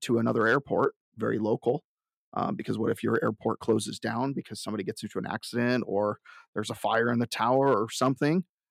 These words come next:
Um, there was a fire near Riverside Tower, and it actually shut down radio communications. There were s-, people soloing in the pattern. Well, they had to land still, so that was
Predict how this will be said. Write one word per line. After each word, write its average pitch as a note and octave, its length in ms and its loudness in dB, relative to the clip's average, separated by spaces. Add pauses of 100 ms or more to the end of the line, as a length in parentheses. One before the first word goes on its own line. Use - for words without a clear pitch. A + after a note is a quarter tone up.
(180)
Um, A#2+ 380 2 (280)
there B2+ 180 4
was D3+ 180 8
a D#3 60 4
fire C3+ 300 4
near B2 240 6
Riverside B2 460 2
Tower, A2+ 520 0
and A2 200 -2
it A2+ 80 -2
actually B2 300 0
shut - 240 0
down B2+ 280 2
radio D3 260 4
communications. G#2 600 -2
There B2+ 80 2
were C3+ 60 2
s-, - 220 -8
people D3+ 240 0
soloing D#3+ 440 4
in D#3+ 60 -2
the E3 60 0
pattern. D#3+ 360 2 (440)
Well, - 100 -8
they C#3 100 4
had F#3+ 160 0
to D3 60 0
land D#3+ 320 0
still, D2+ 340 -4
so - 160 -4
that C3+ 120 2
was D3 280 0